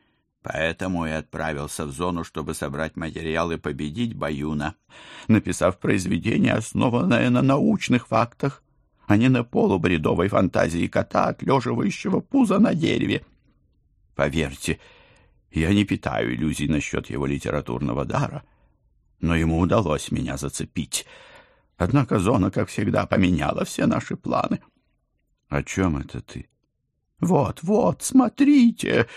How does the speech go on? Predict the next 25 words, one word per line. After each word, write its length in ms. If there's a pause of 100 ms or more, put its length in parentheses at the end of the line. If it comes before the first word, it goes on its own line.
(260)
вдруг 360
вскричал 540
Пусик, 560
явно 380
уходя 400
от 120
ответа 420
и 40
указывая 640
лапкой 420
за 140
мою 240
спину. 460 (960)
Мы 220
обернулись. 720 (880)
Далеко-далеко 840
на 120
горизонте 560
шла 280
укутанная 680
в 60
серый 300
туман 400
механическая 760
фигура. 560